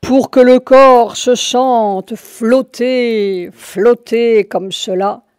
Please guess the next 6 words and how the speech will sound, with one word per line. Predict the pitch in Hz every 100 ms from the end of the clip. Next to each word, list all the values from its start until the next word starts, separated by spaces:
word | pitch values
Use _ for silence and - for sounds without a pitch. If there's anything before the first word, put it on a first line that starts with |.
| _ _ _ _ _
flotter. | _ - 202 208 202 208 180 247 _ _ _ _ _ _ _ _ _ _ _ _ _ _ _ _ _ _ _ _
Et | 202 202 247 262
on | 262 254
voit | 214 180 214 214 220 214
une | 202 214 208
immensité, | 220 202 190 214 214 196 - - 160 - 151 160 156